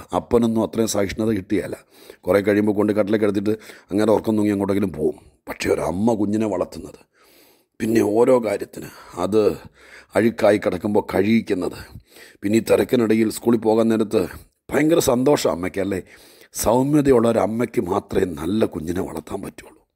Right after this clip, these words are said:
അമ്മമാർക്ക് ഒരു ബിഗ് സല്യൂട്ട്, എല്ലാ അമ്മമാർക്കും. മക്കളത് കേൾക്കുന്നുണ്ടെങ്കിൽ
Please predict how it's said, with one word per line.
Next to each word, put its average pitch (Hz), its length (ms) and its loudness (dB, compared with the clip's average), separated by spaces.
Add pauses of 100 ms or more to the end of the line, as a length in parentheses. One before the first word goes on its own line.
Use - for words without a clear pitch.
(920)
അമ്മമാർക്ക് 113 580 2
ഒരു 95 200 0
ബിഗ് 113 280 0
സല്യൂട്ട്, 95 440 0
എല്ലാ 120 320 2
അമ്മമാർക്കും. 104 560 -4 (600)
മക്കളത് 110 400 0
കേൾക്കുന്നുണ്ടെങ്കിൽ 107 640 0